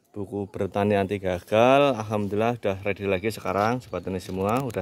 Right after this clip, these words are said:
saya cetak lagi. Buku bertani anti gagal ini isinya lengkap sekali, sobat tani semua. Mungkin paling lengkap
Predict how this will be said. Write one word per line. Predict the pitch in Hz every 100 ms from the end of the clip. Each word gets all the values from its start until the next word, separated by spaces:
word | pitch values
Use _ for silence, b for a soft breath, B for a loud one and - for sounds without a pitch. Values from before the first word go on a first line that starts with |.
| 90
saya | 92 92
cetak | 98 90
lagi. | 90 - 117 139 151 151 B B B B B B B B _ -
Buku | 120 139
bertani | 123 123 127 131
anti | 127 127
gagal | 113 107 107
ini | 110 117 139 139
isinya | - 117 117 123 127 123 123 123
lengkap | 113 101 110 -
sekali, | - 117 113
sobat | 101 101 92
tani | 95
semua. | 95 95 92 85
Mungkin | 85 92 107 107
paling | 104 101 101
lengkap | 98 117